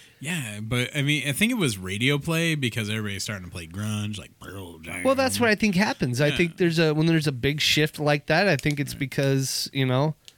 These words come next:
Speaker 2: "Hey, we wanna move to this."
Speaker 1: Right,
Speaker 2: And
Speaker 1: but
Speaker 2: right now, this side is,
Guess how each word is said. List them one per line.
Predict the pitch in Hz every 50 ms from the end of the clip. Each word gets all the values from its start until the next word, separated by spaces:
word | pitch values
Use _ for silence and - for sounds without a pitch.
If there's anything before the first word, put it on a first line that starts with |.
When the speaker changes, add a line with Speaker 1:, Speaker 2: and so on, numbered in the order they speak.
| _ _ _
Speaker 2:
"Hey, | - 165 156
we | 147 147
wanna | 147 151 156 143 131
move | 139 139 139 127 -
to | - 113
this." | 117 123 123 107 95 92 - - - - -
Speaker 1:
Right, | - 120 117 113 110 107 104 101 92 - - -
Speaker 2:
And | 151 151 151
Speaker 1:
but | 151 170
Speaker 2:
right | 185 175 151
now, | 156 175 185 185 175 160
this | 147 170 208 208
side | - - 170 147 147 147 151 147 - -
is, | 147 147 139 135 127 123 -